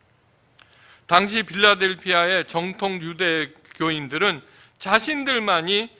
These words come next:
다윗의 열쇠를 가졌다면서 그리스도인들을 하대하고 멸시하였는데 그 얘기에 익숙한 교인들에게 오직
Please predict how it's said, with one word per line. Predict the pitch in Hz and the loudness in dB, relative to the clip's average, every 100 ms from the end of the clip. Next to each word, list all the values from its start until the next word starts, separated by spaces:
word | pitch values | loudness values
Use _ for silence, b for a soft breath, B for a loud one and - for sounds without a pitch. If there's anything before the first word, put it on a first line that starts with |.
| b b b b b - | b b b b b 0
다윗의 | 170 165 170 180 170 | 4 4 2 -2 0
열쇠를 | 147 143 - 147 135 | 0 -2 -6 -6 -8
가졌다면서 | 131 135 135 - 127 120 110 113 160 139 104 | -6 -6 -6 -4 -4 -4 -8 -6 -6 -6 -4
그리스도인들을 | 170 190 185 - 160 143 127 127 147 | 0 0 -2 -6 -6 -6 -10 -4 -4
하대하고 | - 165 160 143 135 123 139 143 | -2 0 0 0 -4 -4 -6 -4
멸시하였는데 | 127 139 139 160 131 113 107 104 127 165 135 B B B B B | -2 -2 -2 -2 -2 -2 -8 -12 -4 -2 -4 B B B B B
그 | - 208 202 175 | -2 0 2 2
얘기에 | 170 190 180 | 2 2 0
익숙한 | 208 - - - 185 180 | 0 -12 -14 0 0 0
교인들에게 | - 151 151 143 127 123 156 156 131 | -4 -4 -4 -6 -4 -2 2 2 2
오직 | 151 156 208 | 0 0 -4